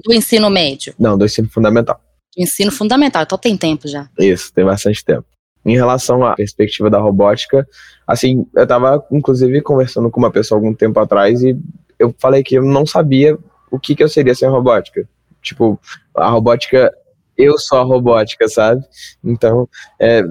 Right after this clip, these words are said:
Speaker 2: é, é, é bastante complicado de pensar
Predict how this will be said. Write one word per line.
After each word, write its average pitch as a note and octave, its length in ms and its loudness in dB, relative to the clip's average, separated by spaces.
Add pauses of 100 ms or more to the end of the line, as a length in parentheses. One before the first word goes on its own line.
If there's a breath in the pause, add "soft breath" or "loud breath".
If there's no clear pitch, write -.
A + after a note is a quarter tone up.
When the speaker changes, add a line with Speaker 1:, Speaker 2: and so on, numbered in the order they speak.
(200)
Speaker 2:
é, G#2 340 4
é, A2 340 2
é A#2 40 4
bastante B2 680 -2 (600)
complicado C#3 720 0
de B2+ 120 -6
pensar A#2 560 0